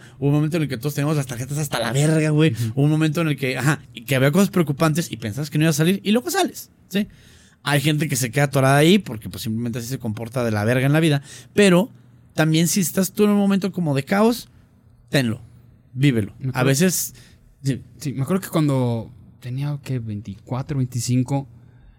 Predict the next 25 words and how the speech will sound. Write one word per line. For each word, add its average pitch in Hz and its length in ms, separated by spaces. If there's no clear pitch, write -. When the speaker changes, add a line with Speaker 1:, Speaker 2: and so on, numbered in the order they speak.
Speaker 2:
eh, 135 440
y 160 80
empezaba 160 320
ya 214 60
como 190 160
a - 20
escribir 156 260
y - 20
hacer 170 180
pendejadas 151 380
con, 117 340
con 127 140
un 131 40
amigo, 127 200
con 117 100
Pinto. 127 240
Había 175 360
una, 214 140
igual 185 220
una 208 80
manera 185 180
en 190 60
que 175 120
nosotros 165 320
igual 151 260